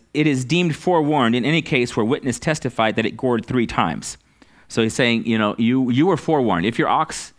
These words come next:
if you have witnesses, if we have enough witnesses to say that your ox gored someone for three times, then you've been forewarned and now you're responsible.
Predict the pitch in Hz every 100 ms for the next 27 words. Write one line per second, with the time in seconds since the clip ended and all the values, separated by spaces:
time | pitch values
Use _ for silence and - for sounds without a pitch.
0 | _ 101 123 107 196 175 127 104 107 123
1 | 196 185 175 151 139 101 98 98 - 95
2 | - 117 101 - - - 98 123 139 117
3 | 135 - - 127 120 113 120 104 98 95
4 | 95 - 135 120 160 113 87 - - -
5 | - 107 123 117 113 123 135 139 139 175
6 | 185 127 107 104 101 104 104 101 98 98
7 | 95 - 131 127 87 71